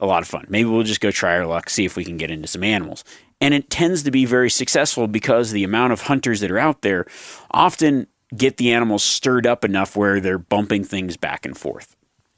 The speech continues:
General tag, we call it the pumpkin patch a lot because many states require hunter's orange, and it's just, there's gonna be a bunch of orange vests, pumpkins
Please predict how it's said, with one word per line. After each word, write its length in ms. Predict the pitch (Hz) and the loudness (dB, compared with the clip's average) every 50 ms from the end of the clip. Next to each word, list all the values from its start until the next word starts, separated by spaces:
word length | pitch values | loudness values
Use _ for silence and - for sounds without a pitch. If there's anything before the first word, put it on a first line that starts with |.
| - - - - - - - - - - - - - - _ - - | -20 -18 -18 -16 -16 -18 -18 -18 -20 -20 -20 -20 -20 -20 _ -16 -10
General 480 | 123 117 117 139 135 143 143 131 127 127 | -4 0 2 2 4 4 4 4 2 2
tag, 420 | 113 - - - 120 101 98 101 | 0 -4 -6 -2 0 2 2 2
we 100 | 98 107 | 0 -2
call 180 | 101 - 120 113 | -2 0 0 0
it 80 | 110 - | 0 -2
the 80 | 95 | -4
pumpkin 360 | - - 113 101 - 101 90 | -2 0 0 0 0 -4 -6
patch 280 | - - - - - - | -4 -6 -6 -6 -6 -8
a 60 | 73 | -6
lot 200 | 65 65 67 - | -6 -6 -8 -6
because 220 | - - 113 101 95 | -4 -2 -2 0 0
many 240 | 107 113 117 113 | -2 -2 -2 -2
states 440 | 104 - - - 101 95 98 - - | -2 -2 -2 -2 -2 -2 -2 -4 -6
require 360 | 95 90 - - 110 101 95 | -8 -6 -2 0 0 2 2
hunter's 320 | 92 104 110 104 101 95 95 | 0 0 0 0 0 0 -2
orange, 340 | 95 90 85 87 85 85 - - | -2 -2 -4 -4 -6 -6 -4 -4
and 100 | 110 98 | -4 -4
it's 140 | 95 - - | -4 -6 -4
just, 440 | - - 120 117 113 107 - - | 0 2 2 2 2 0 -2 -4
there's 220 | 107 104 104 104 98 | -2 -2 0 -2 -2
gonna 400 | 98 113 107 107 110 110 110 104 | -2 -2 0 2 2 2 0 -2
be 380 | 92 - 87 87 90 90 90 - | -4 -4 -4 -4 -2 -2 -2 -2
a 80 | - - | -4 -6
bunch 400 | 76 - 78 80 90 92 - - _ - | -6 -6 -6 -6 -6 -6 -8 -8 _ -2
of 340 | 101 87 82 80 85 - - _ - | 0 0 0 -2 -4 -8 -12 _ -4
orange 340 | 104 107 110 113 110 98 92 | 0 0 2 0 0 -2 -2
vests, 340 | 85 95 85 82 82 - - | -2 -2 -2 0 -2 -4 -6
pumpkins 640 | - - 110 95 95 - - 87 82 82 78 - | -4 -4 -4 -4 -4 -4 -6 -8 -6 -8 -10 -12